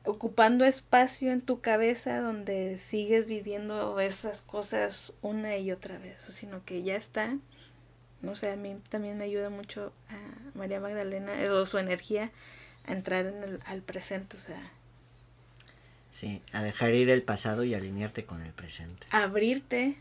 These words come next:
Speaker 1: a lo que el presente, a todos esos regalos, a, a sentirnos dignos y,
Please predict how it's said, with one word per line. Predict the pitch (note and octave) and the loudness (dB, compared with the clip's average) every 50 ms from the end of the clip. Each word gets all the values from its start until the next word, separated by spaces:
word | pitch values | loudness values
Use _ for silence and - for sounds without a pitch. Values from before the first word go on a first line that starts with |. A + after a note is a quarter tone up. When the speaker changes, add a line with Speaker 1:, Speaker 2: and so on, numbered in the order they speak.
| - - - | -10 -6 -2
Speaker 1:
a | - G#3+ | 0 0
lo | G#3+ G3+ G3+ | 0 -2 -2
que | - | -2
el | G3+ G3 | -2 -2
presente, | G3 G3 F#3 F3+ - - F#3+ G3 G#3 G#3+ - - A3+ A3 A#3 C#4 C#4+ C#4 - - - - | 0 -2 -2 -2 -2 -2 -4 -4 -4 -4 -4 -4 -4 -2 -2 -2 -4 -6 -8 -12 -18 -16
a | - F3+ F#3 | -16 -16 -12
todos | - - F#3+ F#3+ F#3+ G3 - | -8 -4 -4 -4 -4 -4 -6
esos | A3 G3 - G#3 G3+ G3+ - - - - - - _ | -8 -8 -8 -8 -8 -8 -10 -10 -12 -14 -18 -18 _
regalos, | - F#3 F3+ F#3+ G3 F#3+ F#3 F#3+ G#3+ A3 G#3+ G#3 G#3+ G#3+ G#3+ A3 | -6 -4 -2 -2 0 2 4 4 4 4 4 2 0 0 -2 -6
a, | G#3 F#3+ F#3 F3+ F3 - - - - - - | -8 -8 -8 -8 -10 -12 -14 -16 -20 -20 -12
a | - F3+ F#3 | -10 -8 -6
sentirnos | F#3 - F#3+ F#3+ F#3+ G3 G3 G#3 G#3 G3+ G3 F#3+ F#3 | -4 -4 -4 -2 -2 -2 -2 0 -2 -2 -2 -2 0
dignos | G3 G3 G#3+ G#3+ A#3 A3 G#3 G#3 G#3 G#3 G#3+ G#3+ A3 - | 0 0 0 2 0 -2 -2 -2 -4 -4 -4 -6 -8 -6
y, | - G3+ F#3+ F3+ F#3 F#3 | -4 -4 -2 -2 -4 -6